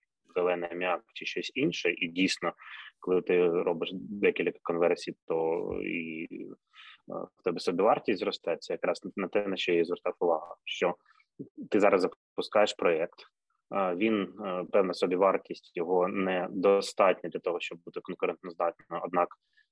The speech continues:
частина, е, собівартості компенсується за рахунок міжнародних фондів. Однак, е, всі наші там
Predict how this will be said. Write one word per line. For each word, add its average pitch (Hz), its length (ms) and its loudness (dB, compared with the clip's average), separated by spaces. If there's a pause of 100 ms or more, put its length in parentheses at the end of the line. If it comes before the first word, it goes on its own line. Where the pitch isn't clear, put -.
частина, 90 640 2 (440)
е, 92 340 0
собівартості 92 640 0
компенсується 95 1000 2
за 87 80 0
рахунок 90 460 -6
міжнародних 87 520 2
фондів. 85 600 0 (340)
Однак, 107 480 2
е, 95 100 4
всі 101 500 0
наші 92 720 -6
там 78 220 -6